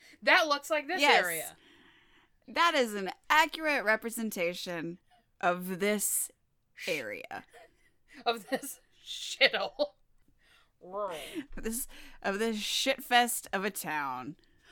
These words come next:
Speaker 2: But yeah, I can't, like, anytime that word comes up, I'm like, "Oh, God." Uh. And I, and then it's like, you, if you say it really fast, it's like, "Rural."
Speaker 1: Yeah.
Speaker 2: Brr. But then if you try to say it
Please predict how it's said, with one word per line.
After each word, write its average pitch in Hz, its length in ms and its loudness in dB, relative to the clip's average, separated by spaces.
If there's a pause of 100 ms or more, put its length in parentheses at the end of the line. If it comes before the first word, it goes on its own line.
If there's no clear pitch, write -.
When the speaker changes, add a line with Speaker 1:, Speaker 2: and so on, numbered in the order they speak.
(160)
Speaker 2:
But 208 120 0
yeah, 196 380 8
I 208 140 6
can't, 233 520 2
like, 190 240 -2
anytime 226 680 -2 (100)
that 175 260 4
word 175 260 -4
comes 175 220 -10
up, 170 140 -8
I'm 175 80 -8
like, 160 180 -6
"Oh, 180 420 -6
God." 165 480 -6 (160)
Uh. 240 440 -2 (680)
And 214 120 4
I, 214 60 6
and 226 200 2
then 233 160 6
it's 226 140 -2
like, 240 180 -2
you, 208 180 0
if - 140 -6
you 220 80 -6
say 233 220 2
it 214 60 0
really 196 200 0
fast, 185 240 -2
it's 180 60 -6
like, 185 200 -6
"Rural." 202 400 6 (380)
Speaker 1:
Yeah. 208 80 -18 (140)
Speaker 2:
Brr. 202 480 0 (280)
But 202 140 -6
then 208 140 -2
if 208 180 -8
you 196 80 -8
try 190 220 -2
to 190 80 -2
say 196 380 0
it - 140 -2